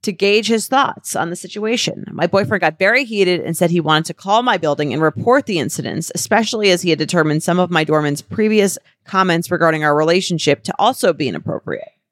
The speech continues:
I told my boyfriend this was an overreaction and asked him to withhold raising the alarm. In exchange for him backing down, he requested that I reach out to my girlfriends and gather their thoughts on whether the interactions were appropriate and how I should proceed.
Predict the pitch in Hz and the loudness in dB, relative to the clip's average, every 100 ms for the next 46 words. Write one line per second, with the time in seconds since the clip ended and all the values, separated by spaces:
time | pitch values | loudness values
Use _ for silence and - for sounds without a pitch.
0 | _ _ _ - - 190 262 294 240 196 | _ _ _ -10 -4 0 2 0 0 0
1 | 185 165 160 170 165 - 196 220 214 175 | 0 -2 0 0 0 2 2 2 2 2
2 | 92 - - 143 - 90 175 190 196 185 | 0 -2 -4 -4 -2 -2 -2 -2 -2 2
3 | 160 - 196 202 202 170 170 165 165 151 | 0 0 0 2 2 2 0 2 2 2
4 | 135 120 - - - _ _ _ - 196 | 2 2 -2 -10 -20 _ _ _ -2 -2
5 | - 247 254 - 277 233 196 165 180 180 | 0 0 0 0 0 0 0 -2 -2 0
6 | 160 135 151 170 156 - 190 - 180 156 | 2 2 0 0 -2 0 0 0 0 2
7 | 151 160 208 233 190 - 156 151 160 156 | 2 0 0 2 2 2 0 2 2 2
8 | 135 131 147 160 156 151 160 160 175 226 | 0 0 0 0 0 0 0 0 2 2
9 | 165 117 - 156 156 156 165 151 180 180 | 2 0 0 0 2 2 2 -2 -2 2
10 | 147 156 170 160 156 143 175 156 139 139 | 2 0 -6 -4 0 0 2 0 2 0
11 | - - 160 160 151 160 - - 147 - | 0 -2 -2 2 2 0 -4 0 0 0
12 | - - | -4 -6